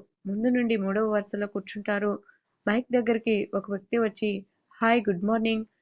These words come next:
all of you. మీరందరూ ఈ మెడికల్ కాన్ఫరెన్స్కి వచ్చినందుకు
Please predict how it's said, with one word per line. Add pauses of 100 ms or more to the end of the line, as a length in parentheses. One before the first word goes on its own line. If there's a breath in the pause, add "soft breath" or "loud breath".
(400)
all
of
you. (500)
మీరందరూ (300)
ఈ
మెడికల్
కాన్ఫరెన్స్కి
వచ్చినందుకు